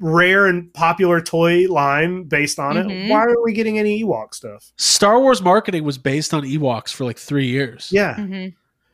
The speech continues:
Speaker 3: They learned the
Speaker 1: And now
Speaker 3: wrong
Speaker 1: they're
Speaker 3: lesson.
Speaker 1: gone. It's weird.
Speaker 2: Yeah. It's like maybe they're waiting for that perfect, like, vintage ripeness to, to
Speaker 3: Well,
Speaker 2: pounce on.
Speaker 3: there was, like, Wicket showed up for what?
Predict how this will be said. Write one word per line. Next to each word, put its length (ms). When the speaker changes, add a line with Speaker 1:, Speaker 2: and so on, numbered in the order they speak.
Speaker 3:
They 160
learned 280
the 100
Speaker 1:
And 100
now 80
Speaker 3:
wrong 80
Speaker 1:
they're 100
Speaker 3:
lesson. 200
Speaker 1:
gone. 140
It's 160
weird. 200
Speaker 2:
Yeah. 300
It's 140
like 140
maybe 260
they're 160
waiting 260
for 140
that 200
perfect, 500
like, 260
vintage 640
ripeness 640
to, 320
to 100
Speaker 3:
Well, 260
Speaker 2:
pounce 140
on. 340
Speaker 3:
there 100
was, 160
like, 200
Wicket 480
showed 260
up 200
for 140
what? 460